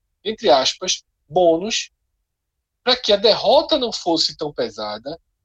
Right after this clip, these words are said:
pra que pudesse, eventualmente,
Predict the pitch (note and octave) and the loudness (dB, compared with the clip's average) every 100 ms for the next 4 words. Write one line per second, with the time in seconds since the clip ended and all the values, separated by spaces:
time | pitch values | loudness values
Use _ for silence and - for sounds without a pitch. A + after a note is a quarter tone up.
0 | _ - G#3+ B3+ G#3+ A#3+ E3+ C#3+ B2+ - | _ -2 -2 -2 -4 0 4 4 2 -6
1 | A2 _ _ _ _ _ _ _ _ _ | -12 _ _ _ _ _ _ _ _ _
2 | _ G3 G3+ G3+ G3+ F3+ D#3 C3 - A#3 | _ 0 0 -2 -2 -2 -2 -6 -12 -20